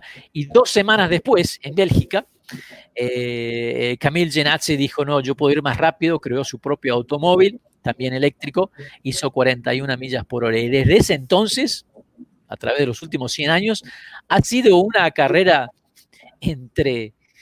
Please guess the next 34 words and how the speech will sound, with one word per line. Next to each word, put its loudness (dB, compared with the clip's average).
personajes 0
y, -8
y -10
marcas -2
de -4
la -4
industria -6
automotriz -4
tratando -2
de 4
alcanzar -2
esa -2
velocidad -2
máxima. -10
Miguel, 4
¿por 4
qué -2
queremos 0
alcanzar -4
una -2
velocidad -6
máxima -6
o -4
ser 0
el, 0
el -2
auto 0
más -6
rápido 2
en -4
el -6
cuarto 0
de -4
milla -4